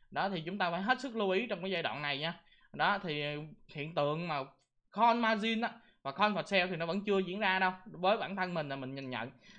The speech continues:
là chưa diễn ra. Tại vì khi mà nó diễn ra thì nó sẽ gì ạ? Bán tháo liên tục và sao ạ? Và cái vol của thị trường nó sẽ tăng khủng khiếp. Nhưng mà hiện nay á, là anh chị thấy là cái vol của thị trường á, mỗi một ngày như vậy nó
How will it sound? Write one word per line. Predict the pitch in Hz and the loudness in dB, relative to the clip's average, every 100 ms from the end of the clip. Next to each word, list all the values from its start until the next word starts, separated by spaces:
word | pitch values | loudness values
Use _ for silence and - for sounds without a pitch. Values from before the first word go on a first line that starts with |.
| - | -10
là | 127 | -6
chưa | 131 180 | 0 0
diễn | 165 | 2
ra. | 190 175 | 4 4
Tại | 170 | 4
vì | 165 | -2
khi | 156 214 | 0 0
mà | 185 | 2
nó | 160 | 0
diễn | 196 175 | 0 0
ra | 214 190 180 | 4 6 6
thì | 147 | 2
nó | 165 | -2
sẽ | 190 180 | 0 2
gì | 220 | 6
ạ? | 165 - - - | 6 4 -12 0
Bán | 165 214 | 4 6
tháo | 233 208 285 277 | 8 10 10 8
liên | 254 254 | 8 12
tục | 196 - | 12 10
và | - 165 175 156 160 | 2 10 12 12 10
sao | 185 | 8
ạ? | 160 - - - | 8 6 -6 0
Và | 151 | 4
cái | 147 214 | 4 4
vol | 208 214 208 196 | 8 10 10 4
của | 185 | -2
thị | 190 185 | -2 0
trường | 165 156 | 0 0
nó | |
sẽ | 185 185 | -4 -2
tăng | 196 196 | 0 0
khủng | 185 190 | 0 2
khiếp. | 262 277 - - - | 2 0 -6 -12 -2
Nhưng | 226 | 0
mà | 214 | 0
hiện | 175 185 | 0 0
nay | 220 226 | 0 0
á, | 220 | -2
là | 175 | -2
anh | 151 180 | -2 -2
chị | 160 | -2
thấy | 190 | 0
là | 226 | 0
cái | 185 | -2
vol | 214 214 214 196 | 4 6 6 4
của | 214 | 0
thị | 160 | -2
trường | 156 147 143 | 0 -2 -2
á, | 160 | -6
mỗi | 135 123 | -6 -4
một | 208 160 160 | -2 -2 -2
ngày | 165 151 | 0 0
như | 160 175 | -2 -2
vậy | 135 | -2
nó | 165 | -2